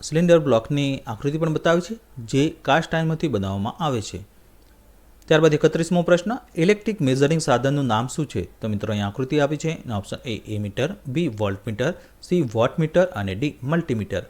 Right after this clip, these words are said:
તો આનો સાચો જવાબ છે ઓપ્શન નંબર ડી, મલ્ટીમીટર. ત્યારબાદ બત્રીસમો પ્રશ્ન, જ્યારે ચાલતા એન્જિનના ઇન્ટેક મેનિફોલ્ડમાં અમુક માત્રામાં વાયુઓ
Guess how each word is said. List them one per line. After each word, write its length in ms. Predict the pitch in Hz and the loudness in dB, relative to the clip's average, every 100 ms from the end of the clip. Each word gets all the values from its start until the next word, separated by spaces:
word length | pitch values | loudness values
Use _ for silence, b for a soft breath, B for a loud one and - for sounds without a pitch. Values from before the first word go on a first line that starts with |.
| b b - | b b -4
તો 60 | |
આનો 120 | 120 | -2
સાચો 300 | 120 127 127 | 2 2 2
જવાબ 200 | 143 139 | 4 2
છે 240 | 135 151 - | 2 -2 -4
ઓપ્શન 280 | 131 - 147 | -6 -6 -4
નંબર 200 | 95 92 | -4 -4
ડી, 240 | 120 151 - | -4 -4 -6
મલ્ટીમીટર. 880 | 107 113 113 131 - 131 139 92 - - b b b b _ - - - - | -6 -4 -4 -6 -6 -6 -4 -6 -8 -14 b b b b _ -20 -20 -20 4
ત્યારબાદ 260 | 170 170 165 | 6 8 6
બત્રીસમો 480 | 151 165 165 180 175 | 4 2 0 2 4
પ્રશ્ન, 360 | 185 180 262 - - - - - - - | 6 4 0 -8 -16 -20 -20 -20 -20 -10
જ્યારે 380 | 127 147 156 202 | 4 6 6 6
ચાલતા 360 | 190 170 175 | 6 6 6
એન્જિનના 560 | 185 156 147 151 160 160 - | 2 2 0 0 0 0 -2
ઇન્ટેક 340 | 147 147 196 | -2 0 0
મેનિફોલ્ડમાં 580 | 185 165 170 175 165 170 | 2 0 2 2 2 -2
અમુક 300 | 123 151 175 | 0 -2 0
માત્રામાં 560 | 151 151 165 165 156 104 | 0 0 -2 0 0 0
વાયુઓ 440 | 110 120 170 175 | 2 2 2 0